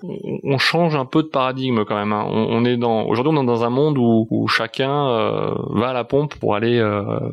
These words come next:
prendre l'essence ou demain l'énergie dont il a besoin pour ses déplacements. C'est une vision qui est assez, euh, centrée sur, euh, les besoins d'un invi-,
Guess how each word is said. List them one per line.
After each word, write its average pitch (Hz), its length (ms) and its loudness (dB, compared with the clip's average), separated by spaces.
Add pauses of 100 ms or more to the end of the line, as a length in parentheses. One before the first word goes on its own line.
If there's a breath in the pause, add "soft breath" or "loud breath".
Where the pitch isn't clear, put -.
(140)
prendre 123 240 -2
l'essence 139 540 0
ou 123 40 -2
demain 117 320 2
l'énergie 113 460 0
dont 123 140 2
il 110 160 0
a 107 40 0
besoin 117 380 0
pour 110 240 -4
ses - 240 0
déplacements. 117 560 -2
C'est - 140 -8
une 101 100 2
vision 117 240 2
qui 117 100 -2
est 107 40 0
assez, 135 280 2
euh, 127 140 4
centrée 113 400 -2
sur, 117 340 2
euh, 101 140 2
les 104 100 0
besoins 110 360 2
d'un 113 240 0
invi-, 104 240 -2